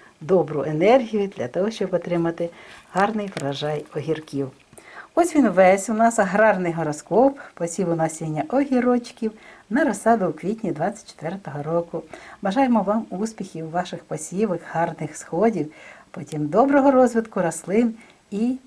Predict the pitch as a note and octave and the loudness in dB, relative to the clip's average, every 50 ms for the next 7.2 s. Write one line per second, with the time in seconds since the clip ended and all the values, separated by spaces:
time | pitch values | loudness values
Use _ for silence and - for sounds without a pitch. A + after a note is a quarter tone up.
0 | _ _ - _ _ - - E3+ C#3+ D#3+ F#3 A3+ D4 D#4 D4 B3+ G#3+ A#3 A#3 A3+ | _ _ -20 _ _ -20 -16 -8 -2 2 4 4 6 6 4 4 6 6 6 6
1 | A3 G#3+ G3 F3 D#3+ E3 D#3+ - - F3+ E3 D#3 D3 F3 F#3 F#3+ F3+ F3 E3+ D#3+ | 6 4 4 2 0 -2 -4 -4 -4 -6 -6 -4 2 2 4 4 6 4 4 4
2 | E3+ F3 - - F3 D#3+ D#3+ D#3+ - - F#3+ G#3+ B3 B3 A#3 A3+ A3+ - - - | 4 2 2 0 -4 -2 -4 -4 -4 -2 2 2 4 6 4 4 2 0 -10 -20
3 | _ - D#3 D3 B3+ F4 F#4+ G4+ E4+ C#4+ C#4+ C4+ - - D#3+ E3+ F#3 D#3+ C3 C#3+ | _ -10 -2 0 2 2 4 4 4 4 4 2 0 -2 -4 0 0 0 0 0
4 | C#3+ D3+ E3+ A3 B3+ A#3+ - - - B2+ - - C3+ C3 C#3 C#3+ C#3 - - - | -2 0 2 2 0 0 -2 -10 -18 -16 -10 -10 -10 -8 -8 -10 -10 -12 -16 -12
5 | - C#3+ D3 D3 - _ _ _ - - - - - - E3+ E3+ E3+ - F#3+ F#3 | -8 -8 -8 -8 -12 _ _ _ -20 -20 -20 -20 -12 -6 -6 -6 -4 0 0 2
6 | F#3 G#3 G3+ F#3+ F3 E3 D3+ D#3 E3 F#3+ A#3 A#3+ A#3 G3 E3+ D#3+ E3 E3+ E3+ E3 | 2 2 2 2 0 -2 -2 -2 2 2 4 4 2 0 -6 -2 0 0 2 2
7 | D#3+ D3+ D3 C#3+ | 2 2 -2 -4